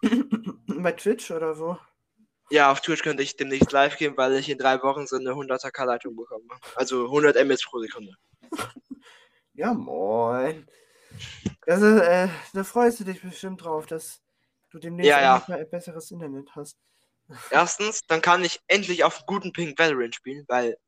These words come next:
Speaker 2: ich hasse, also ich spiele auf einen sechziger Ping Valorant. Das ist unfassbar.
Speaker 1: <laughs> Auf was?
Speaker 2: Auf einen sechziger Ping. Weißt du, was Pings sind?
Speaker 1: <laughs> Achso, ich hatte erst nicht verstanden, was du gesagt hast.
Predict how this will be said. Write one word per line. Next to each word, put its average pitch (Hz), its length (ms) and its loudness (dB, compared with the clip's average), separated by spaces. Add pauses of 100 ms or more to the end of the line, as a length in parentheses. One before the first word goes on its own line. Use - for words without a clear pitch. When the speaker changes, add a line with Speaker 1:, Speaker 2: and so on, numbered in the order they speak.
(140)
Speaker 2:
ich - 100 2 (140)
hasse, - 320 -4 (320)
also 156 160 4
ich 175 80 2
spiele 165 240 4
auf 165 100 6
einen 156 220 4
sechziger - 680 2
Ping 139 260 -4
Valorant. 123 460 -2 (300)
Das 147 120 -4
ist 156 160 -8
unfassbar. 165 600 -2 (720)
Speaker 1:
<laughs> - 1300 -18
Auf 120 260 -8
was? 196 320 -4 (600)
Speaker 2:
Auf 160 160 4
einen 160 100 -4
sechziger 147 500 4
Ping. 123 280 -6
Weißt 147 220 2
du, 147 40 -2
was 139 180 -4
Pings 156 260 -10
sind? 113 240 -14 (320)
Speaker 1:
<laughs> 392 80 4 (580)
Achso, 180 280 0 (480)
ich - 100 -10
hatte 180 200 0
erst 160 280 -2
nicht 170 100 -12
verstanden, 165 360 -8
was 139 100 -8
du 147 80 -10
gesagt 143 320 -6
hast. 143 140 -10